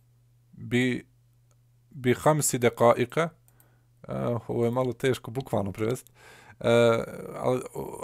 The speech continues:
ali ja ću prevesti ovako u značenju. Znači, studenti su ušli u razred prije, e, pet minuta prije ulaska, e, mudarrisa, prije ulaska, e, učitelja.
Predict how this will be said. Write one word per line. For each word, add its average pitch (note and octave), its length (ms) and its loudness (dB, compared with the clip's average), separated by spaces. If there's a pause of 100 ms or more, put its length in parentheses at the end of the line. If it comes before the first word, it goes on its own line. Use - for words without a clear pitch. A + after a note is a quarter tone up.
ali C3 180 0
ja C3 100 8
ću - 120 -4
prevesti B2+ 320 0
ovako A#2 240 2
u A2+ 40 -2
značenju. A2 460 0
Znači, G#2+ 280 -4
studenti C#3 380 -4
su - 160 -8
ušli C3+ 400 -2
u A2+ 120 -2
razred C3+ 640 2 (420)
prije, D3+ 380 6
e, C#3 80 0 (1080)
pet D#3 240 2
minuta C3 400 0
prije C3+ 340 2
ulaska, A#2+ 680 -2 (600)
e, A2+ 160 -4
mudarrisa, G2+ 600 -2 (300)
prije A#2 220 2
ulaska, A2+ 480 -4 (420)
e, - 40 -8 (840)
učitelja. A2 500 -4